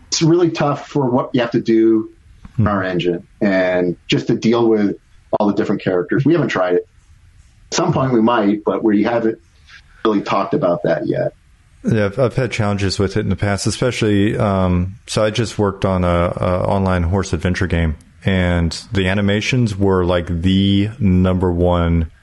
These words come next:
Speaker 2: thing that our, our audience,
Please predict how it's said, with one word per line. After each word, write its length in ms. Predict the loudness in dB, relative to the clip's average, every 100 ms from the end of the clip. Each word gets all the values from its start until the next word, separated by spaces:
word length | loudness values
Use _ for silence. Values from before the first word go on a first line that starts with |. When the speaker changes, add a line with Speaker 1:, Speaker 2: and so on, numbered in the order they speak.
| -20 -20 -20
Speaker 2:
thing 420 | -10 -4 -2 0
that 140 | 0 0
our, 320 | 2 0 0 -2
our 220 | 0 0
audience, 600 | 0 0 0 -2 -4 -10